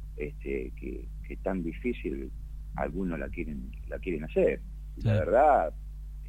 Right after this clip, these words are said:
Speaker 1: para mí, este, de haber, de, después de haber pasado eso,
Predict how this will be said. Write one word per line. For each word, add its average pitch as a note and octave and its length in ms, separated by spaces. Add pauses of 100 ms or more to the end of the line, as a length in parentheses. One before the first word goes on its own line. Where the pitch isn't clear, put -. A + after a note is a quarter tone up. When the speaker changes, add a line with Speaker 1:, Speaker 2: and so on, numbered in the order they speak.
(460)
Speaker 1:
para D2 200
mí, A#2 460 (360)
este, D2+ 280
de D2+ 80
haber, E2+ 200 (200)
de, D#2+ 220
después D#2 340
de F2 80
haber E2+ 160
pasado F#2 560
eso, A#2 580